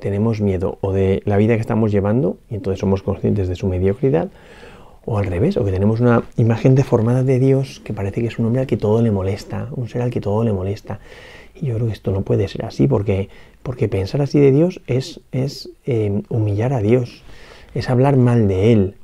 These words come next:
porque Dios no es tan histérico, Dios no es como una quinceañera que todo le molesta.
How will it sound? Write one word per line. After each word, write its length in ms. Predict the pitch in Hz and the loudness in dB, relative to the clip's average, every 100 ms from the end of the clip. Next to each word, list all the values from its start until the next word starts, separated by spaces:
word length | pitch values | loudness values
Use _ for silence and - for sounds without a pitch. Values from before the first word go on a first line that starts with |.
| - | -20
porque 240 | - - | -6 -2
Dios 260 | 110 113 123 | 0 0 0
no 180 | 143 117 | 2 4
es 320 | 104 - - | 4 2 -8
tan 180 | 98 90 | -6 -6
histérico, 600 | 90 - 92 90 95 95 - - - - _ | -8 -8 -6 -6 -8 -10 -16 -20 -20 -20 _
Dios 180 | 113 104 | -6 -2
no 160 | 123 107 | 0 2
es 320 | 98 95 - - - _ | 0 -4 -16 -20 -20 _
como 240 | - 104 98 | -8 -6 -4
una 140 | 95 | -4
quinceañera 520 | 98 98 104 104 101 | -2 -2 0 2 2
que 140 | 98 98 | 2 0
todo 240 | 101 98 | 2 2
le 80 | 98 | 2
molesta. 640 | 92 90 92 - 101 95 | -2 -4 -6 -6 -8 -8